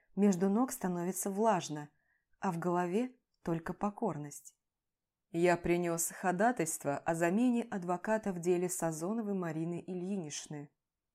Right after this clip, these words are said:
«Почему?» тихо спрашиваю я. «Ида Сергеевна, вы же понимаете, что у нас конфликт интересов возникает?»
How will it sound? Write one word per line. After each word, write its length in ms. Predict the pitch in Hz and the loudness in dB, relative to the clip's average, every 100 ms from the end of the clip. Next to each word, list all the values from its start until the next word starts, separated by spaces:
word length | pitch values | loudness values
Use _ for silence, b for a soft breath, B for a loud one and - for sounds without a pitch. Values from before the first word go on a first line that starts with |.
| _ - | _ -6
«Почему?» 720 | 202 - - 185 185 233 - _ _ _ _ _ _ _ _ _ - | -4 -4 -2 -2 -2 -4 -8 _ _ _ _ _ _ _ _ _ -8
тихо 280 | - 190 202 | -4 -2 -2
спрашиваю 640 | - 202 190 - 180 180 | -2 -2 -2 -4 -4 -2
я. 240 | 180 180 - _ _ _ _ _ _ _ _ _ _ _ _ _ | -2 -6 -10 _ _ _ _ _ _ _ _ _ _ _ _ _
«Ида 220 | 240 220 | 2 4
Сергеевна, 960 | 226 - 220 208 226 208 156 143 139 - - | 4 2 0 0 2 2 2 -4 -6 -8 -6
вы 180 | 160 180 | 0 0
же 140 | 165 | 0
понимаете, 640 | 170 170 202 277 226 - | -2 0 0 2 0 -4
что 240 | - - 165 | -8 -6 -6
у 160 | 165 | -2
нас 280 | 180 247 247 | 0 0 -2
конфликт 600 | - 233 208 196 196 - | -2 -2 -2 -4 -4 -4
интересов 720 | 220 208 269 262 160 - 143 | -4 -2 0 2 2 -2 -6
возникает?» 840 | 151 151 165 180 165 139 131 - | -4 -2 -2 -2 -2 -2 -4 -14